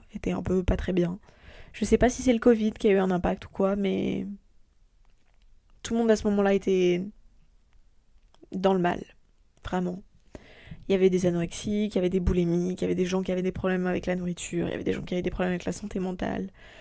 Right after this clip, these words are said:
avec, euh, le fait de se couper, de se mutiler, c'était, euh... c'était sportif comme semaine. Et en même temps,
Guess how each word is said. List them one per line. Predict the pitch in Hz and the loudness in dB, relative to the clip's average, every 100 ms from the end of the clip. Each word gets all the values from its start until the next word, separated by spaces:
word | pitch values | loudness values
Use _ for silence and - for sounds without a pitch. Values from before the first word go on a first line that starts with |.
| - - - | -20 -20 -12
avec, | - 196 190 185 190 | -2 0 2 0 0
euh, | 180 | 0
le | 185 | 0
fait | 185 | -4
de | 180 | -4
se | 196 | -8
couper, | - 196 208 | -6 2 4
de | 185 | 4
se | 185 185 | -2 -2
mutiler, | 185 196 185 - 185 190 185 | 0 -2 -2 -4 0 0 0
c'était, | 180 - 175 180 175 | -2 -4 -2 -2 -2
euh... | - - - - _ _ _ _ - _ - _ _ _ _ _ - | -2 -6 -8 -12 _ _ _ _ -20 _ -20 _ _ _ _ _ -16
c'était | - 214 247 | -2 2 2
sportif | - 226 - - 175 | 4 4 2 -6 -4
comme | - 175 | -4 -4
semaine. | - 180 185 214 - - - - | -4 -4 -4 -6 -14 -20 -20 -10
Et | - 208 | 2 4
en | |
même | 208 214 | 4 4
temps, | 214 240 262 | 2 2 0